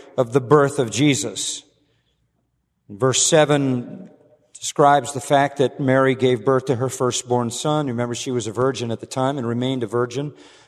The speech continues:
until after the marriage, which was after the birth of Christ. She wrapped him in cloths, laid him in a manger, because there was no room for them in the inn. And that's really all the Bible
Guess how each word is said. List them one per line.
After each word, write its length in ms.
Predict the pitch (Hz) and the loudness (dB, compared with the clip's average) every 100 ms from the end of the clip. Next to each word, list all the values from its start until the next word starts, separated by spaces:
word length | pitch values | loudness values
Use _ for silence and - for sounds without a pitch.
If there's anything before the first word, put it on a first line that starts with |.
| _ | _
until 360 | 113 - 120 - | -12 -6 -6 -2
after 460 | 143 143 - 135 120 | 0 0 -2 -4 -2
the 360 | 117 110 107 - | 0 -2 -6 -12
marriage, 640 | 113 131 127 113 139 - 139 | -4 0 2 0 -4 -8 -8
which 300 | 120 113 120 | -8 -6 -8
was 180 | 107 - | -8 -8
after 600 | - 131 135 - 131 117 - - _ - | -6 -4 -4 -4 -4 -4 -8 -20 _ -10
the 80 | |
birth 360 | 110 123 117 - | -4 0 0 -2
of 120 | 104 | -14
Christ. 640 | - 107 98 139 - - _ _ _ _ _ _ _ _ _ _ _ _ | -6 -4 -4 -6 -10 -12 _ _ _ _ _ _ _ _ _ _ _ _
She 240 | - - 120 | -14 -2 2
wrapped 320 | 131 139 143 | 4 4 2
him 100 | 143 | 0
in 120 | 127 | 0
cloths, 380 | - 156 165 160 | 2 4 4 4
laid 160 | 147 147 | 2 4
him 100 | 139 | 2
in 60 | |
a 40 | 131 | 4
manger, 440 | 139 151 160 202 | 4 4 4 4
because 280 | 160 139 117 | 2 -2 -2
there 80 | 123 | -2
was 100 | 120 | 0
no 100 | 127 | 2
room 220 | 139 139 | 2 0
for 140 | 143 | 0
them 160 | 135 143 | 0 2
in 40 | |
the 120 | 151 | 2
inn. 160 | 165 131 | 2 2
And 100 | 120 | 2
that's 220 | 156 - | 0 2
really 180 | 170 143 | 0 2
all 220 | 143 156 | 2 2
the 80 | 139 | 2
Bible 360 | 143 147 139 | 2 2 0